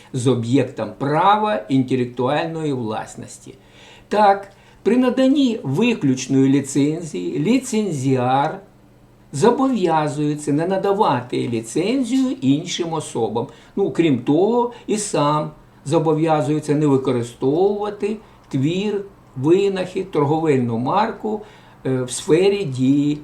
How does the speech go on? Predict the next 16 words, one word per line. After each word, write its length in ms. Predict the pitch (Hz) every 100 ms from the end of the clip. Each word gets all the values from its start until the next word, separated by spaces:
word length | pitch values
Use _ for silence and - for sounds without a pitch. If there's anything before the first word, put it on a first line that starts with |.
| -
ліцензії. 920 | 123 156 151 - 117 104 107 110 113 123 - - - - - - - - - -
Така 300 | 156 226 262
ліцензія 600 | 262 - 254 254 220 254
може 300 | 233 214 226
надаватися 720 | 214 202 202 214 208 196 214
тільки 460 | 196 143 156 - 175
одна. 480 | 165 135 - 113 - - - - - - - - - -
Якщо 360 | 180 220 - 285
ліцензія 580 | 285 - 294 269 233 262
одиночна, 840 | 254 269 302 262 254 - - - - -
то 320 | 202 202 180 -
ліцензіар 840 | 180 269 - 220 135 131 131 135 131
бере 220 | 180 269
на 120 | 262
себе 340 | 175 156 147 233
зобов'язання 1160 | 156 139 165 131 143 127 131 131 170 175 175